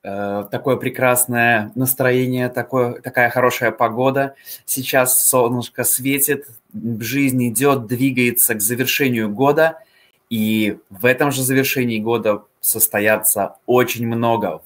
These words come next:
важных событий для всей планеты. И сегодня с вами мероприятие от компании Skyworld Community.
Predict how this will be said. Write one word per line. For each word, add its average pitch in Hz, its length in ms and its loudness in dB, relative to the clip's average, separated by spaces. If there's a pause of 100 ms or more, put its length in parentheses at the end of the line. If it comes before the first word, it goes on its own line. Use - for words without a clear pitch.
(120)
важных 113 480 4
событий 113 920 -4 (480)
для 101 320 -4
всей - 320 0
планеты. 98 520 -2 (880)
И 123 120 2
сегодня 147 480 2
с - 100 0
вами 143 480 0
мероприятие 104 920 -4
от 110 160 -4
компании 131 520 2
Skyworld 113 720 2
Community. 104 600 -6